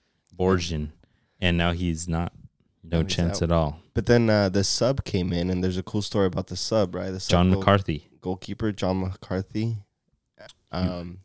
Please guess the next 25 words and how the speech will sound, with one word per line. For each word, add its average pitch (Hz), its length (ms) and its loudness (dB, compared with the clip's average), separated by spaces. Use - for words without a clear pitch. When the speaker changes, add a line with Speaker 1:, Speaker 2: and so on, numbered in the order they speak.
Speaker 2:
well, 98 420 4
when 95 160 -6
he 101 140 -4
came 110 320 -2
in, 107 360 0
he - 140 -14
had 98 60 2
a 98 60 0
good 104 320 -2
save 107 500 -2
against, 92 800 0
uh, 87 240 0
it 98 100 0
was 95 220 2
in 95 100 4
the 87 80 4
third 107 360 8
goal, 95 280 8
right? 92 340 4
It 104 100 2
was 98 160 6
off 98 220 6
of 117 120 2
a 117 60 4
corner. 104 560 4